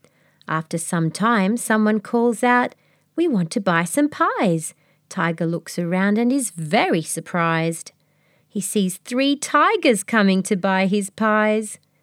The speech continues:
One has big nose and big ears. One has a pair of antlers.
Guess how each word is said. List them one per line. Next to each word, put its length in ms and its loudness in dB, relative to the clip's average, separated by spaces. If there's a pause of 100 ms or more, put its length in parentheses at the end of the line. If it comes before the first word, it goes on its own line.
(480)
One 320 0
has 320 0
big 300 -2
nose 520 2
and 260 -6
big 260 -2
ears. 600 -2 (1400)
One 340 0
has 240 0
a 80 2
pair 340 2
of 100 -2
antlers. 880 0